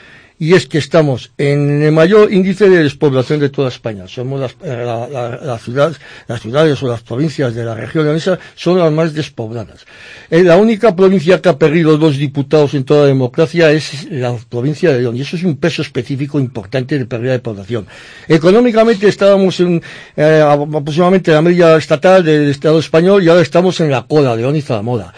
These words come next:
Eh, económicamente la seguridad social, o sea, los datos, o sea, es decir, desde que hemos entrado en esta autonomía impuesta, que yo llamo autonomía suya o de Castilla a León, y la región es leonesa, ha ido, mm,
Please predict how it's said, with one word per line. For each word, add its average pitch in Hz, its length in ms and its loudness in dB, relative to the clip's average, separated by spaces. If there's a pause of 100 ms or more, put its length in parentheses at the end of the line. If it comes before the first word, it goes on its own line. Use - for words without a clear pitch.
(260)
Eh, 151 200 4
económicamente 208 840 4
la 180 140 4
seguridad 175 300 2
social, 190 500 2
o 160 60 -2
sea, 147 240 2
los 139 200 0
datos, 180 300 0
o - 20 -14
sea, 151 140 -2 (160)
es 214 100 2
decir, 165 420 2
desde 165 400 2
que 262 120 -2
hemos 262 260 -2
entrado 156 460 2
en 156 80 -2
esta 151 240 -2
autonomía 143 640 0
impuesta, 156 760 -2 (520)
que 120 140 -6
yo 135 100 0
llamo 139 220 2
autonomía 123 340 -4
suya 139 280 -2
o 117 100 -2
de 113 100 -8
Castilla 123 500 -6
a 113 60 -4
León, 170 300 0 (500)
y 156 220 2
la 156 160 6
región 202 480 4
es 160 160 2
leonesa, 165 680 2 (220)
ha 180 160 2
ido, 214 420 2
mm, 139 520 0